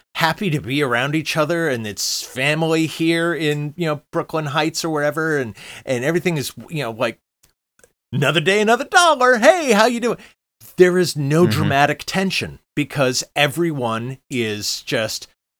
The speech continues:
Speaker 1: bopping along with their day, and no one's really connecting with any of these micro stories. And it's like in,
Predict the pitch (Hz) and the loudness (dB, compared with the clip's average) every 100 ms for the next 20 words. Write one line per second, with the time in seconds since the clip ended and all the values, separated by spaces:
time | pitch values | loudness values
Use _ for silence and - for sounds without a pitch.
0 | - 127 147 185 170 170 170 180 185 185 | 0 2 2 0 -2 2 2 2 0 0
1 | 175 190 160 143 - 131 123 131 156 139 | 0 0 0 -2 -4 -4 0 0 0 -2
2 | 101 117 147 165 - 139 143 139 135 123 | -4 -2 0 0 -2 -6 -6 -6 -8 -8
3 | 113 - 117 127 147 135 135 131 107 123 | -10 -8 -8 -6 -6 -4 -6 -6 -8 -8
4 | - 147 - - 98 90 95 - - _ | -4 -4 -4 -8 -10 -8 -10 -12 -20 _
5 | _ _ - 160 135 135 139 _ _ _ | _ _ -6 -4 -2 -6 -10 _ _ _
6 | - 180 - 180 - 202 185 175 175 | -6 -2 0 0 0 0 2 2 -4